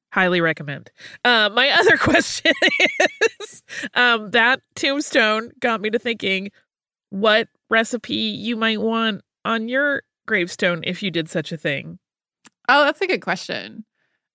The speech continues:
Speaker 2: So another, another recipe that was a big part of my, uh, family gathering life as a child was a potato casserole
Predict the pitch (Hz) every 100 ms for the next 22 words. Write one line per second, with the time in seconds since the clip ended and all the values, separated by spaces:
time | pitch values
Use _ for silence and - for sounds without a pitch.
0 | _ - 220 208 208 190 214 226 254 240
1 | 226 - 202 208 220 214 202 208 - 220
2 | 208 190 202 190 190 - 202 196 - 185
3 | 190 185 180 175 175 180 - 185 175 165
4 | 165 175 _ - 214 214 208 196 190 208
5 | 220 214 208 202 202 202 208 190 - 202
6 | 190 185 185 185 175 - - 185 - 202
7 | - 220 233 233 226 196 175 185 185 175
8 | 160 156